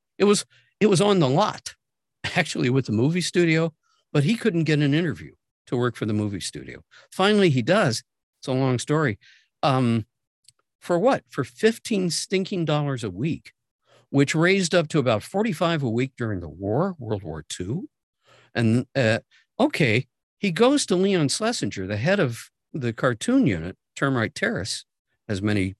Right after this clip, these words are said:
animation fans would know it. And he says, "Listen, I'm doing five characters in each movie, and you're paying me as one guy. I should be paid as five different actors." Actually, eventually, sag did write that into their contracts that after the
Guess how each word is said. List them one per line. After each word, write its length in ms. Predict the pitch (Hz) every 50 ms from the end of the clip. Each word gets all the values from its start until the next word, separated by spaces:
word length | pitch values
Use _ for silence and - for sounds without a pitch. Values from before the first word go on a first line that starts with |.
| _ _
animation 440 | - 113 104 101 101 101 98 - -
fans 320 | 78 - 98 90 85 - -
would 100 | 85 82
know 140 | 85 87 90
it. 100 | 160 - _ _ _ _ - - - - - _ _ _ -
And 200 | 135 127 127 131
he 60 | 127
says, 360 | 120 - 160 143 143 - - - _ _ _ _ _ _ _
"Listen, 360 | - 175 208 262 - - 113 -
I'm 140 | - 180 233
doing 240 | 208 233 214 175 151
five 320 | 151 - 170 170 170 156 -
characters 480 | - 180 175 160 - - 120 110 104
in 120 | 113 117 120
each 260 | 120 131 131 - -
movie, 380 | 131 131 131 107 90 82 80 - _ _ _ _ _ _
and 100 | - 117 117
you're 100 | 135 151
paying 260 | 151 - 160 147 131
me 100 | 123 120
as 120 | 113 101 -
one 220 | 131 123 120 110
guy. 340 | - 131 117 98 80 78 - _ _ _ -
I 100 | 127 143
should 180 | - - 147
be 100 | 127 127
paid 240 | 113 - 135 120 110
as 120 | 104 -
five 260 | - - 113 107 101 -
different 300 | 107 95 - - 85 87
actors." 420 | 87 85 - - - - - - _ _ _ _ _ _ _ - - - - - - - - - _ -
Actually, 420 | 120 131 160 156 - 190 185 165
eventually, 680 | 143 135 123 135 147 156 - 175 151 147 143 135 139 143 -
sag 400 | - - - 131 127 123 123 120
did 180 | 117 123 120 120
write 240 | 113 107 113 117 -
that 140 | 123 117 110
into 320 | 110 107 110 104 - - 101
their 160 | 95 104 92
contracts 600 | - - 104 104 101 - 95 92 95 90 - -
that 160 | 107 98 - - _ _ _ _ _
after 360 | - 113 110 104 - - 113 101
the 300 | 95 107 101 98 98